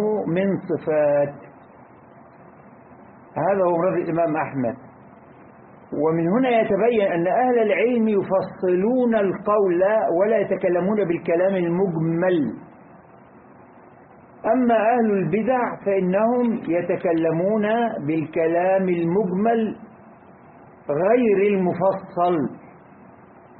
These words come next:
وهذا هو الفرق بين العلماء وبين غير العلماء. العلماء يتكلمون بالدلائل المحكمة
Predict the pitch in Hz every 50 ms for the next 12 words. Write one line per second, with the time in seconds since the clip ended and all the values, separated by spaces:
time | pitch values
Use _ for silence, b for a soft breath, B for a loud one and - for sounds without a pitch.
0 | - - 151 156 190 233 254 233 226 220 208 185 190 - 226 226 220 165 170 202
1 | 220 214 208 196 175 165 180 180 180 202 240 254 220 185 180 202 208 196 185 185
2 | 202 202 185 170 160 147 147 151 147 139 139 131 117 - - - - - - -
3 | - - - - - - - - - - - - - - - - - - - -
4 | - - - - - 160 170 170 170 196 196 202 190 196 220 254 247 226 214 208
5 | 196 196 202 - - 170 160 160 165 165 170 190 208 208 185 170 185 202 208 -
6 | - - - - - - - - - - - - - - - - - - - -
7 | - - - - - - - - - - - 143 139 156 156 143 135 135 165 160
8 | 160 180 196 220 202 202 202 196 190 185 185 180 175 170 175 185 208 196 190 -
9 | - - - 202 190 185 180 180 180